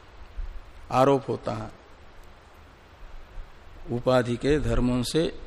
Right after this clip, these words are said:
युक्त सा प्रतीत होता है वो। ऐसे अधिदैव में भी,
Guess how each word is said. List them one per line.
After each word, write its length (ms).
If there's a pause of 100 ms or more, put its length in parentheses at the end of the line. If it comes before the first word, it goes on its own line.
युक्त 320
सा 280
प्रतीत 400
होता 260
है 200
वो। 160 (1200)
ऐसे 760 (1120)
अधिदैव 560
में 220
भी, 220